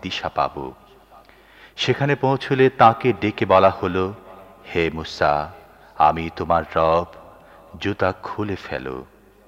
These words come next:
তুমি পবিত্র তুয়া উপত্যকায় আছো এবং আমি তোমাকে বাছাই করে নিয়েছি। শোনো যা কিছু ওহী করা হয়। আমি আল্লাহ, আমি ছাড়া আর কোনো ইলাহ নেই,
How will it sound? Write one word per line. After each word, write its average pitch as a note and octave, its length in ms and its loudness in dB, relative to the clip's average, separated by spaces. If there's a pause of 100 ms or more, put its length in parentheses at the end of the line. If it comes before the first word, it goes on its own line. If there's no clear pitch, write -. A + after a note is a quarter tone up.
(380)
তুমি E2 360 -6
পবিত্র F#2+ 580 -4 (140)
তুয়া G2+ 260 2
উপত্যকায় - 680 -4
আছো D#2 480 -4 (380)
এবং A2+ 280 2
আমি A2 320 8
তোমাকে A#2+ 380 2
বাছাই F#2+ 480 4
করে G2 280 -4
নিয়েছি। F2+ 560 -6 (520)
শোনো E2+ 580 -2
যা D#2 260 0
কিছু E2 280 -8
ওহী E2 220 -8
করা C2+ 240 -4
হয়। C2 420 -8 (720)
আমি G2+ 360 4
আল্লাহ, G2+ 540 6 (580)
আমি G#2 200 4
ছাড়া A#2 240 4
আর G#2+ 280 10
কোনো A#2 220 0
ইলাহ G#2+ 320 2 (120)
নেই, G#2+ 340 -4